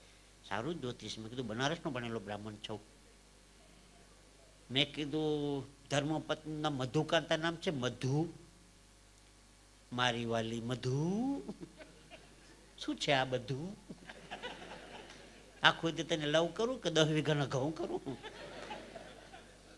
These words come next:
મને કે, "મધુ જ નામ છે." મેં કીધું, "સંતાનમાં બે દીકરી ને બે દીકરા?" મને કે, "હા, મોટી બે દીકરીઓ, નાના બે દીકરા."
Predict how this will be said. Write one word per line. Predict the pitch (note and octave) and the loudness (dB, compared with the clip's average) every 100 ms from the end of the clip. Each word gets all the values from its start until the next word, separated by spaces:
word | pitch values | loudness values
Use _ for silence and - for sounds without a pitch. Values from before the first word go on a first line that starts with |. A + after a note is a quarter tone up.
| - - - - - | -20 -20 -20 -16 -8
મને | A2+ C#3 | -4 -4
કે, | - | -4
"મધુ | C3+ D3 F3 | -2 0 0
જ | A3+ D3+ | -2 -2
નામ | C3 A#2 | -2 -2
છે." | C3+ | -4
મેં | B2+ D3+ | -2 -2
કીધું, | D#3 E3 | 0 0
"સંતાનમાં | E3 E3 F#3 F3+ F3+ | 0 0 -4 0 0
બે | F3 | 0
દીકરી | E3 F#3 - F#3 F3 | 2 0 0 -2 0
ને | F3 | -2
બે | E3+ F3+ | -2 -2
દીકરા?" | F3 F3+ - G3 | -2 -6 0 0
મને | D#3+ B2+ C3+ | 2 -2 -2
કે, | - | 2
"હા, | C#3+ E3 | 6 6
મોટી | C#3+ D3 F3 | 4 -2 0
બે | E3+ F3+ | -2 -2
દીકરીઓ, | F3 A#3 E3+ C#3 B2+ | -4 -2 0 0 0
નાના | C#3 D3 E3+ | 0 -2 -4
બે | F#3 | -6
દીકરા." | G3 G#3 - B2+ | -6 -8 -2 -4